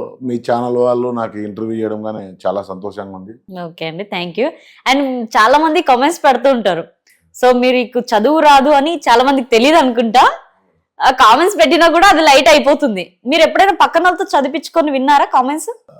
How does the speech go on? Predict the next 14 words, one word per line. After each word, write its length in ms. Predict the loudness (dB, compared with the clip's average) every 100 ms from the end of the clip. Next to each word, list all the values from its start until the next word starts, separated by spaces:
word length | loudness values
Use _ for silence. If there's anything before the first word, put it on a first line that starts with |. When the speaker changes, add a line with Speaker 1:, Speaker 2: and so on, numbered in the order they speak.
| -12
Speaker 1:
ఆ, 400 | -6 -2 -2 2
లైవ్లోకి 400 | 4 4 4 2
వచ్చినప్పుడు 420 | 0 -2 -4 0
నాకు 600 | -2 -2 -4 -6 -6 -4
లండన్, 400 | -2 -2 0 0
ఆఫ్ఘనిస్తాన్, 1000 | 0 -2 -4 -4 -6 -6 -8 -8 -8 -4
పాకిస్తాన్, 640 | -2 -2 -8 -10 -10 -10 -18 _ _ _ _ _ _ _
ఆ, 60 | -14 -2
చాలా 220 | 2 2
మంది 240 | 2 0 -2
ఫాలోవర్స్ 540 | 2 2 2 0 -4
ఉన్నారు. 600 | -6 -4 -4 -4 -8 -14 _ _ 0
లైవ్ 260 | 2 2 2
పెడితే 520 | -2 0 0 0